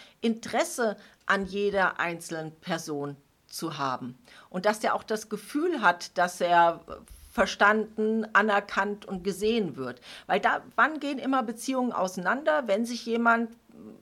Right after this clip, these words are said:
vernachlässigt fühlt oder das Gefühl hat, ah, auf der anderen Seite ist das Gras grüner. Und das Gefühl kommt dann nicht auf, wenn ich mich, ja, wohlfühle und da alles finde,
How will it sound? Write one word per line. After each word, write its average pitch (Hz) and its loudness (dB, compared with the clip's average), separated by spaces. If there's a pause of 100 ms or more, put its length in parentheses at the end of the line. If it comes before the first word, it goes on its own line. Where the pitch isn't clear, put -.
(140)
vernachlässigt 226 2
fühlt 320 -4
oder 254 0
das 233 -2
Gefühl 262 -6
hat, - 4
ah, 226 8
auf 208 0
der 208 2
anderen 226 2
Seite 220 4
ist - -6
das 214 0
Gras 202 0
grüner. 226 -4 (420)
Und 196 -6 (280)
das 220 2
Gefühl 262 -4 (720)
kommt 226 2
dann 208 6
nicht 294 -6
auf, 240 2
wenn 214 2
ich - -8
mich, 233 -2 (160)
ja, 233 4 (340)
wohlfühle 285 2
und 220 -2 (160)
da 214 10
alles 247 -2
finde, 254 -2